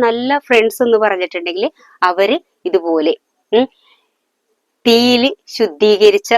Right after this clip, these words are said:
സ്വർണം പോലെ, ഏഹ്, ഉള്ള, അതായത് എല്ലാ ടെസ്റ്റുകളും പാസ്സായി വരുന്നവരാണ്.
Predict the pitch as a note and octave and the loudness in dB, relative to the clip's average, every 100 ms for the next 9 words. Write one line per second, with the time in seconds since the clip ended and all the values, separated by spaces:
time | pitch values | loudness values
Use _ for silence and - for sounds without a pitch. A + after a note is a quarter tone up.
0 | A#3 G#3+ F#3+ F#3+ G3 G3+ F3 E3+ G3+ - | 0 0 2 0 -2 -2 -4 -2 -4 -4
1 | _ _ _ _ - E3+ F3 E3+ E3 - | _ _ _ _ -14 -8 -6 -4 -6 -4
2 | F3+ E3+ - D#3 F3 F3+ F#3+ F#3 G3 G#3+ | -2 -2 -4 -8 -8 -6 -6 -6 -4 0
3 | A3+ A#3+ C4+ - G#3 - F3 F3 G#3 A3 | 2 2 2 -2 -4 -2 -4 -2 -4 -2
4 | F3+ F3 F3 E3 G#3 G3 E3 D#3 D3 D3 | -2 -2 -6 -6 -4 -4 -4 -8 -8 -10